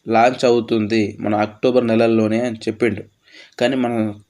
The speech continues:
కంపెనీ న్యూ బిజినెస్ కంపెనీ అని అయితే ఎక్స్‌ప్లెయిన్, అది క్లియర్గా చెప్పలేదు. Victory with Ash అయితే on pass, అదే సారీ, సారీ,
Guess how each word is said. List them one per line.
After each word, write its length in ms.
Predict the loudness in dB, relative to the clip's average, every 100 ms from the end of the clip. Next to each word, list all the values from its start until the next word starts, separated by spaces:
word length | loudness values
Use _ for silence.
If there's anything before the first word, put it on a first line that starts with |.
| -2
కంపెనీ 580 | -2 0 0 2 2
న్యూ 260 | 0 0 0
బిజినెస్ 380 | -2 -4 -4 -4
కంపెనీ 680 | -4 -2 -2 -2 -2 -6 -14 _ _ _ -4
అని 440 | -2 -2 -4 -4 -6
అయితే 200 | 0 0
ఎక్స్‌ప్లెయిన్, 440 | -2 -4 0 2
అది 120 | 2
క్లియర్గా 760 | 0 0 2 2 2 2 0 -2 -8 _ -8
చెప్పలేదు. 540 | -4 0 2 2 0 -4 -12 -10 -2
Victory 380 | -2 0 0
with 160 | 0 2
Ash 320 | 2 2 0
అయితే 500 | -4 -2 -4 -4 -6 -2 0
on 80 | 0
pass, 240 | -2 -4 -6 -4
అదే 160 | 0 0
సారీ, 400 | -2 -2 -2 -4
సారీ, 260 | -2 -2